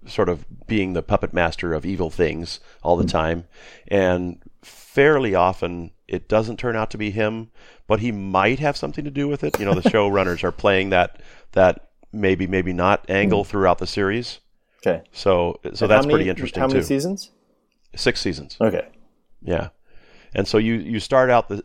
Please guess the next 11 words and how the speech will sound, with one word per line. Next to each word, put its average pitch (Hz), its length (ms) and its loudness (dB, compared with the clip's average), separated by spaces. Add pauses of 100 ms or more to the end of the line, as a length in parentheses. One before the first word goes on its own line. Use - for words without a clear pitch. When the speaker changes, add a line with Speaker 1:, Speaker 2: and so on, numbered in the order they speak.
Speaker 1:
the 101 120 -4
series 98 500 -2
thinking, 87 580 -8
"Oh, 92 140 2
he's 98 180 -4
totally 92 340 0
e-, 65 240 -14
evil," 92 460 -6 (140)
Speaker 2:
Mm-hmm. 101 160 2
Speaker 1:
you 95 40 0
know, 82 220 -6